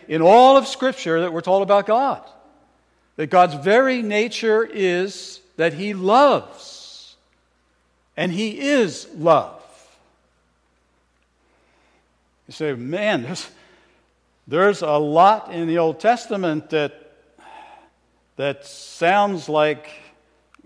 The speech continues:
God is wrathful and angry and upset." Yeah, for sure. But, but what this has helped me to see, and, you know, my,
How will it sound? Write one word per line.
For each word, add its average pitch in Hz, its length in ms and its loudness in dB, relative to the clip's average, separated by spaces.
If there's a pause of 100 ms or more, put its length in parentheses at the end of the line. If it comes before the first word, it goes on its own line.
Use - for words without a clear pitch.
(120)
God 175 400 6
is 131 280 -4
wrathful 175 920 0
and 127 260 -6
angry 196 920 -2
and 123 340 -6 (560)
upset." 208 1120 0 (1400)
Yeah, 175 240 2
for - 160 -16
sure. 196 340 -6 (3250)
But, - 600 -4
but 190 160 0
what 185 240 0
this 247 220 -4
has 202 200 -2
helped 220 220 2
me 180 120 -4
to 156 80 -4
see, 156 480 -2
and, 139 380 -6
you 143 80 -10
know, 139 160 -2
my, 135 240 -2